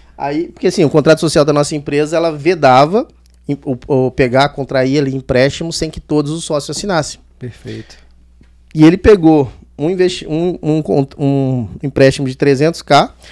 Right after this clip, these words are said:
Speaker 1: e um empréstimo de duzentos K e transferiu pra conta dele, pessoal.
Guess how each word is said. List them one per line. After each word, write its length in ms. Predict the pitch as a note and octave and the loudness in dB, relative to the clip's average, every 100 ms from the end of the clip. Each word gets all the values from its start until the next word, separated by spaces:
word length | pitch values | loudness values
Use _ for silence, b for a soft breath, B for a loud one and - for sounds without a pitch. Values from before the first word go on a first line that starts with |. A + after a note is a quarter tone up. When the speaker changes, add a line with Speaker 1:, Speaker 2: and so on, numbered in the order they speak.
| b - | b -6
Speaker 1:
e 60 | D#3 | -6
um 60 | |
empréstimo 440 | F#3+ - E3+ G3+ F3 | -4 -2 -2 -2 -10
de 60 | |
duzentos 300 | G3+ F3+ - | -6 -6 -2
K 160 | - E3+ | 2 2
e 40 | |
transferiu 380 | F3+ G3+ F#3+ G3 | 2 0 2 0
pra 100 | A3 | 0
conta 280 | F3+ F#3 E4 | -2 -4 -4
dele, 360 | - F3+ D3 | 4 4 4
pessoal. 520 | - C3 - C#4 E3 | -2 -4 -2 0 0